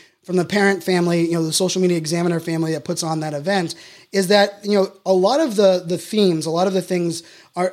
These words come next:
not only can be data driven, but can really grow, um, you know, the conversations that we have, right? And so, like, I've always loved,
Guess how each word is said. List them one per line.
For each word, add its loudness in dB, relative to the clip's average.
not 0
only 4
can -2
be 0
data 0
driven, -10
but -6
can 2
really 2
grow, 2
um, -2
you 0
know, 0
the -8
conversations -4
that -10
we -12
have, -14
right? -4
And -4
so, -2
like, 0
I've 2
always 2
loved, 0